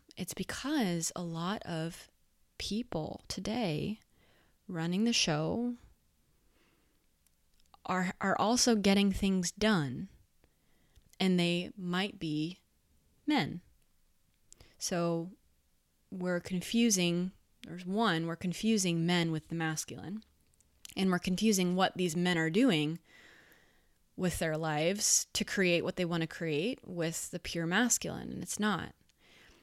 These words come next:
A lot of men today are living out their energies of the toxic masculine. They are running with their head, they are running like a chicken with their head cut off, maybe.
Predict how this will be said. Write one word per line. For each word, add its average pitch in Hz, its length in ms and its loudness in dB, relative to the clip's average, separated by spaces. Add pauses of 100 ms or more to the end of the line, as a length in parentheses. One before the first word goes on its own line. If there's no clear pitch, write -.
(440)
A 180 60 -6
lot 233 260 6
of 208 100 2
men 233 240 10
today 185 600 6
are 180 260 4
living 208 480 4
out 175 180 2
their 180 120 0
energies 175 500 0
of 160 100 -6
the 175 60 -2
toxic - 540 -6
masculine. 190 680 -2
They 208 140 4
are 233 260 6
running 185 260 4
with 170 140 -2
their 165 100 -4
head, 170 280 -2 (1000)
they 202 220 2
are 214 220 4
running 190 240 4
like 170 160 0
a 170 40 -2
chicken 180 300 -2
with 165 100 -4
their 165 80 -4
head 269 220 -2
cut 170 160 -2
off, - 340 -6
maybe. 165 540 -4